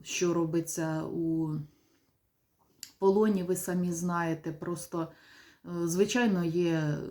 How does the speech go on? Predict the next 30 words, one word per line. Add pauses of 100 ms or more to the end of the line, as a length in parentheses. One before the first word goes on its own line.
(260)
люди,
де
це
озвучують,
це
дуже
важко
читати, (480)
це
дуже
страшно,
так
це
тільки
читати,
а
що, (400)
е,
відчувають
ті
люди,
яких,
е, (380)
а
скільки
їх
мучеників, (200)
скільки
їх
мучеників.